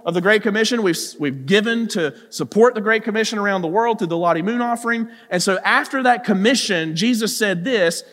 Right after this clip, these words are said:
He said, "And behold, I am with you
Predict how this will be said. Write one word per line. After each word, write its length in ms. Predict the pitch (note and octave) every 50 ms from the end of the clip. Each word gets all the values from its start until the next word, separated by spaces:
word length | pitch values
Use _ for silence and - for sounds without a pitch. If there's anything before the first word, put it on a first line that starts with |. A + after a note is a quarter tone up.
| _ -
He 120 | G3+ G#3
said, 240 | F3+ - G#3 F#3+ F#3 F#3
"And 220 | F#3 G3 G3 F#3
behold, 580 | F#3+ F3+ E3+ A3 C4 C4+ C4 A3 F#3 E3 D3+ F3 -
I 500 | F3+ G3+ G#3+ A#3+ B3 A#3+ G#3 A2+ E2 - - - - - _ _ _ _ _ _ -
am 460 | F#3 F#3 F#3 E3+ E3 D#3 C#3+ C3+ - -
with 600 | D3+ D3 D#3 F#3+ G#3+ G#3 F3 D3 C3 B2+ - - - - - -
you 520 | C3 C3+ C#3+ C3+ B2 A#2 A2 A2 B2 -